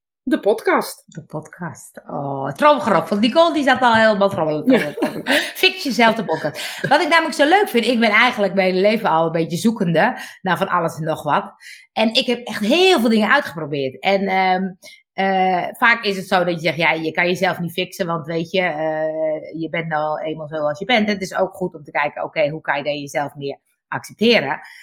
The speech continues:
Speaker 2: Maar sommige dingen hebben mij wel degelijk heel erg geholpen.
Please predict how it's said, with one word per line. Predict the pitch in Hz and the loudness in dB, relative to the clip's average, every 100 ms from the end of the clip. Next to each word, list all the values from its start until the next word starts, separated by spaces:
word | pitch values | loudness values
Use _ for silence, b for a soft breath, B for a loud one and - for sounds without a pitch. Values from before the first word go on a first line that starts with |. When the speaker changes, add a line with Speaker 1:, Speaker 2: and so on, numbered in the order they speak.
| B B | B B
Speaker 2:
Maar | 262 269 | 2 4
sommige | 370 339 277 | 2 0 2
dingen | 277 247 | 4 4
hebben | 240 226 | 4 2
mij | 220 208 | 4 4
wel | 190 | 4
degelijk | 220 277 185 160 | 2 2 0 -2
heel | 151 139 | -2 -2
erg | 131 | -4
geholpen. | 160 220 240 151 120 | 0 0 0 -4 -12